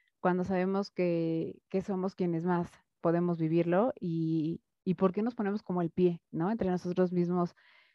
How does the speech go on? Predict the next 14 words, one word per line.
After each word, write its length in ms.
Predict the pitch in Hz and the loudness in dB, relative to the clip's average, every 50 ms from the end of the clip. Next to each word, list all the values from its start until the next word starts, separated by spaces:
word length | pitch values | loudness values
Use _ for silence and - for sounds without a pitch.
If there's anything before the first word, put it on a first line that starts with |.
| _ _ | _ _
de 120 | - 175 175 | 2 4 6
esa 180 | 170 - 180 | 6 6 4
manera. 440 | 170 165 165 165 165 160 165 - 202 | 2 0 -2 -2 -2 -4 -4 -4 -6
O 60 | 180 | -4
sea, 240 | - 185 180 180 180 | -2 0 2 4 4
el, 480 | 180 180 175 175 175 175 175 170 170 165 - - _ _ _ _ _ _ _ _ _ _ _ _ | 6 6 6 6 4 4 4 2 0 -2 -6 -16 _ _ _ _ _ _ _ _ _ _ _ _
esta 280 | - 214 - - 233 | -4 -4 0 0 0
parte 320 | 220 226 214 214 - 226 226 | 2 2 0 2 0 -2 -2
como 360 | - 196 190 180 175 170 170 | 0 -2 0 2 2 2 4
de, 180 | 170 175 175 - | 4 4 2 2
de 100 | - 185 | 2 4
hacer 280 | 185 180 - 208 208 208 | 4 4 4 2 2 2
un 180 | 214 220 214 | 2 2 0
juicio, 600 | 214 - - 214 208 196 - - 190 165 185 180 | -2 0 2 2 2 2 2 0 0 0 0 -4